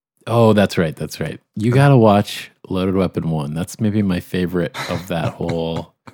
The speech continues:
Speaker 1: think it's National Lampoons. They're all that.
Speaker 2: Uh-huh.
Speaker 1: And what happened to National Lampoons?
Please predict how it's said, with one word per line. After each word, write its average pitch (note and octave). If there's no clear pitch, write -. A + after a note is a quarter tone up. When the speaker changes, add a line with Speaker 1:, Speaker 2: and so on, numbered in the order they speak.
Speaker 1:
think E3
it's G2
National E2+
Lampoons. E2
They're F#2+
all G2
that. D#2+
Speaker 2:
Uh-huh. G2+
Speaker 1:
And B2+
what E3+
happened F3
to F2+
National D#2+
Lampoons? -